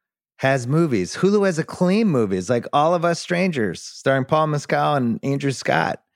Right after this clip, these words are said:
Suncoast, starring Woody Harrelson and Laura Linney, and Cat Person with Amelia Jones and Nicholas Braun.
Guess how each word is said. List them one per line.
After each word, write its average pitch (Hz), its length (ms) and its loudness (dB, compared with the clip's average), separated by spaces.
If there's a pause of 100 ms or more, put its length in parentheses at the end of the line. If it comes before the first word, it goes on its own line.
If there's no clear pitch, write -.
(340)
Suncoast, 202 680 2
starring 139 480 0
Woody 156 180 4
Harrelson 160 400 2
and 135 180 -2
Laura 151 220 2
Linney, 151 340 0 (340)
and 120 200 -2 (260)
Cat - 340 -2
Person 120 420 0
with 98 140 0
Amelia 123 360 2
Jones 113 360 0
and 101 80 0
Nicholas 107 340 0
Braun. 120 380 0